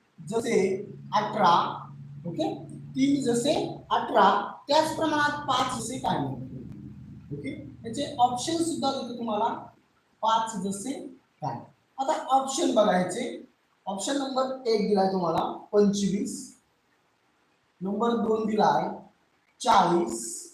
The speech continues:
नंबर एक पंचवीस, नंबर दोन चाळीस,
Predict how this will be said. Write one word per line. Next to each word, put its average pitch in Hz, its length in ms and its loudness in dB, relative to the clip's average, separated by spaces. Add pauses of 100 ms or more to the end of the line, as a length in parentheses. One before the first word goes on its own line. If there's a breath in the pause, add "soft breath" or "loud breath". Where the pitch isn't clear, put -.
(880)
नंबर 196 320 2 (100)
एक 214 260 4
पंचवीस, 202 560 -2
नंबर 190 260 0
दोन 185 280 -2
चाळीस, 185 540 4